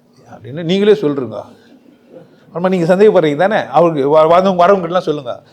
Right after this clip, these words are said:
"டேடி இவர் வந்து சந்தேகப்படுவார் என்ன." இல்லை எ-, எழுதியே விட்டுருங்க, "என் கணவர் என்னை பார்த்து சந்தேகப்படுவர்களுக்கு நான் வாழ்ந்து கொண்டிருக்கிறேன்." சந்தோஷமா இருக்கும். உங்களுக்கு எழுதி விட்டு படிங்களா? தெம்பா இருக்கும். "என் கணவன் என்னை பார்த்து சந்தேகப்படுகிறார்." ப-, எழுதி, எழுதி WhatsApp-ல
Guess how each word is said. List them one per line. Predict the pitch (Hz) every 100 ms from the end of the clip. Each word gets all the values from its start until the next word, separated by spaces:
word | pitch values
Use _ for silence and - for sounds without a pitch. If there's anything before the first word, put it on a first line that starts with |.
| -
"டேடி | - 160 226
இவர் | 240 208 196 190
வந்து | 196
சந்தேகப்படுவார் | 190 180 170 143 131
என்ன." | 113 107 113 113 - - _ _ _ _ _
இல்லை | 175 226 226
எ-, | 214
எழுதியே | 240 254 254
விட்டுருங்க, | 226 185 202 156 139
"என் | 147
கணவர் | 170 190 190
என்னை | 165 151
பார்த்து | 160 165
சந்தேகப்படுவர்களுக்கு | 160 156 160 143 135 135 139 160
நான் | 143 117
வாழ்ந்து | 123 127
கொண்டிருக்கிறேன்." | 110 101 104 98 104 -
சந்தோஷமா | 143
இருக்கும். | 160 170 165 123
உங்களுக்கு | 113 151 147
எழுதி | 147 143
விட்டு | 139 113
படிங்களா? | 117 127 120 113 110 _
தெம்பா | - 139 147 156
இருக்கும். | - - - - - 285 - -
"என் | 123
கணவன் | 135 147 151
என்னை | 139 127
பார்த்து | 120 123 127 127
சந்தேகப்படுகிறார்." | 127 139 139 131 110 107 90 - - _ _ _ -
ப-, | - -
எழுதி, | 123 165 160
எழுதி | 143 127 131
WhatsApp-ல | 151 202 202 180